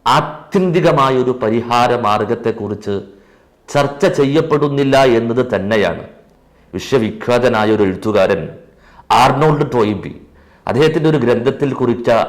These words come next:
മനോഹരമായ ഒരു വരിയുണ്ട്. "ദൃഢമായ മതവിശ്വാസം കൊണ്ട് മാത്രമാണ് മനുഷ്യന്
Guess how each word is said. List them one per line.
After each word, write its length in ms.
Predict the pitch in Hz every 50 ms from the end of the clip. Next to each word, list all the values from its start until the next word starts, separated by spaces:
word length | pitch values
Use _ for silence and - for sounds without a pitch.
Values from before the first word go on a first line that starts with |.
| - - - - - - _ 95
മനോഹരമായ 760 | 98 98 107 117 127 135 143 139 139 135 139 123 123 120 117 120 113 107
ഒരു 80 | 110 101
വരിയുണ്ട്. 420 | 92 87 92 95 95 85 71 78 76 - - _ _ _ _ _ _ _ _ _ _ _ - - 87 -
"ദൃഢമായ 640 | 127 139 143 131 185 196 196 170 156 147 147 143 139 139 131 - - - - - - - _ _ _ _ _ _ _ -
മതവിശ്വാസം 840 | 107 123 123 117 143 147 151 160 156 - 160 151 151 151 160 156 151 147
കൊണ്ട് 160 | 139 139 143 127 113 107
മാത്രമാണ് 760 | 110 110 - - - - 139 143 127 110 98 98 92 87 78 - - - - - _ _ _ _ _ _ _ _ _ - 92 95
മനുഷ്യന് 420 | 95 107 113 - - 135 131